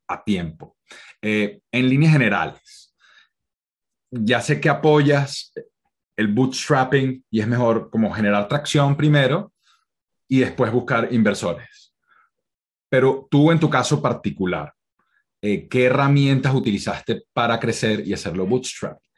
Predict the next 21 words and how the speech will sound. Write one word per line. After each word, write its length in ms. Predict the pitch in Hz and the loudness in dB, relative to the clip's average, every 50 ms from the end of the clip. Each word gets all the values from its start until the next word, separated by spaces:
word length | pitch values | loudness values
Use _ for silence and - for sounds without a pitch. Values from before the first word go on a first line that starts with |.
| _ _ _ _ _ _ | _ _ _ _ _ _
¿Qué 320 | - 123 117 117 113 113 | -4 -2 0 2 2 0
estrategia 1000 | 110 110 - - 147 135 131 131 127 - 139 131 127 120 110 104 120 123 120 117 | 0 -4 -2 0 0 2 2 0 -2 0 0 2 2 0 0 0 0 2 2 2
de 100 | 113 104 | 2 2
venta 320 | 101 101 92 90 80 98 | 0 0 -2 -4 -4 -4
utilizan? 640 | 113 110 - - 92 92 92 85 - - - - - _ _ - - - - | -4 -4 -4 -6 -6 -6 -6 -8 -10 -14 -18 -20 -20 _ _ -20 -20 -20 -12
Si 120 | - - 104 | -10 -4 -2
quieres, 400 | 123 127 151 190 - - - _ _ _ _ _ _ _ _ _ _ _ | 0 0 0 0 -2 -4 -8 _ _ _ _ _ _ _ _ _ _ _
hazme 260 | - 120 117 127 151 165 | -6 -2 0 0 2 2
como 140 | 156 143 | 4 2
un 60 | 123 - | 2 2
pequeño 300 | 143 131 135 139 143 143 | 0 0 2 2 2 2
outline, 580 | 123 110 120 123 117 117 117 117 117 113 - _ _ _ _ _ | 2 2 2 2 2 2 0 -2 -4 -6 -10 _ _ _ _ _
un 220 | - 107 107 104 - | -2 -2 0 0 0
paso 320 | 127 117 110 - - 120 | 0 0 0 0 0 -2
a 120 | 113 107 - | -2 0 0
paso, 480 | 120 110 107 107 - - 98 - - _ - - | 0 0 0 0 -2 -6 -8 -10 -12 _ -14 -6
algo 240 | - 117 135 160 160 | -2 0 2 2 4
que 80 | 165 | 4
le 100 | 160 135 | 2 2
pueda 220 | - 135 131 147 151 | 2 2 2 2 2
servir 720 | - 147 143 123 120 107 113 123 123 135 135 139 139 | 2 2 2 2 2 2 2 2 2 0 0 -4 -8